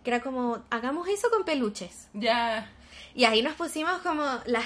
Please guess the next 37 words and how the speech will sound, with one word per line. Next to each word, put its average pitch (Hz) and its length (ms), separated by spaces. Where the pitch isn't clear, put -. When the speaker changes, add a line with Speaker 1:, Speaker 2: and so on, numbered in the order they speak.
Speaker 1:
tres, 392 480
con 175 140
un 180 80
peluche 208 400
abajo 214 480
de 240 160
nosotras, 277 540
como 233 340
a 226 100
movernos, 208 560
como 226 140
Speaker 2:
Ya. 208 160
Speaker 1:
la 208 120
de 208 60
la 196 160
película. 185 420
Y 190 80
ahí 190 140
yo 262 100
caché 285 240
que 254 100
se 262 120
sentía 190 340
bien. 175 220
Speaker 2:
Ah, 196 320
Speaker 1:
Y 185 60
Speaker 2:
ya. 180 120
Speaker 1:
fue 190 160
como, 196 300
"Oh". 185 640
Speaker 2:
¿Y 202 80
como 208 200
de 190 60
ahí 180 120
empezaste - 300
a - 20
masturbarte? 180 580